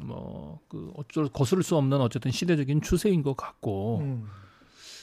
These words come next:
Speaker 1: 그래, 그런 거에 비춰봤을 때 사실 이 검찰 출입 기자단은 이제 더 이상 사실은, 아, 장기적으로 보게 되면 이건 계속, 어, 존치하기가 좀 어려운, 예, 뭐 그러한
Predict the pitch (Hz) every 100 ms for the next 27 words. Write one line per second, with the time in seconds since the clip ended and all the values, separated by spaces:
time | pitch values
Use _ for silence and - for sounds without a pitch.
0 | - - 143 147 147 175 180 175 160 160
1 | 170 - 170 165 127 143 120 160 165 123
2 | 165 143 147 139 139 170 175 - 170 -
3 | 131 143 135 131 127 127 165 170 170 160
4 | 151 143 139 131 131 - _ - - -
5 | - - 143 - 143 147 185 175 165 -
6 | 160 156 135 123 123 151 180 190 170 147
7 | 123 147 120 110 110 151 143 131 156 135
8 | - - - - 180 180 _ _ - 131
9 | 123 120 117 - 151 143 - 170 156 147
10 | 139 139 135 135 131 151 - _ - _
11 | - 160 175 156 165 104 135 165 165 120
12 | 147 120 101 - - 240 170 120 113 110
13 | 117 _ _ - - - 135 117 147 156
14 | 160 151 165 165 143